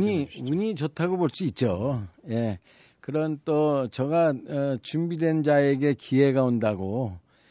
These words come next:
Speaker 1: 뭐 사람들도 많았지만은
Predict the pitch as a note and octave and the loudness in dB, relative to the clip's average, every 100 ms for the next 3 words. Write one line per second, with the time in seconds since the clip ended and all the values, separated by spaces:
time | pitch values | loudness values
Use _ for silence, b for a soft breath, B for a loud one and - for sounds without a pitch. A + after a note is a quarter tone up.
0 | b b D3+ F#3 F3 C#3 _ _ - - | b b -4 -4 -4 -10 _ _ -20 -18
1 | - - D#3 G#3 G#3+ A3 G#3+ G3+ A#2 C#3 | -12 -2 2 2 2 -2 -4 -2 2 2
2 | C#3+ - D3+ C#3 A2+ G#2+ A2+ A#2+ F#2 | 2 0 0 2 2 0 -2 -4 -6